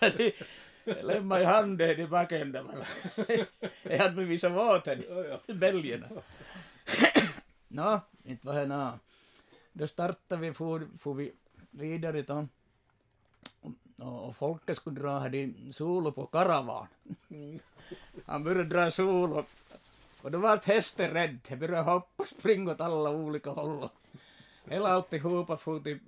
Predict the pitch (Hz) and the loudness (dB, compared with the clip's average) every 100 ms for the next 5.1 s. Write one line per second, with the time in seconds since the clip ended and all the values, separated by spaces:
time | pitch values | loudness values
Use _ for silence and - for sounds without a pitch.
0 | - - - 143 147 156 147 135 - _ | -20 -20 -12 -4 -4 -4 -10 -16 -20 _
1 | _ 131 175 180 175 160 139 135 123 120 | _ -8 -6 -4 -4 -4 -4 -6 -6 -6
2 | 123 120 113 127 - 117 107 - - - | -10 -10 -6 -8 -8 -12 -12 -12 -14 -16
3 | - 143 151 170 135 123 131 123 127 - | -12 -8 -6 -4 -4 -4 -6 -6 -10 -12
4 | - 117 131 160 - - 131 - 127 127 | -10 -6 -4 -4 -8 -10 -8 -8 -8 -8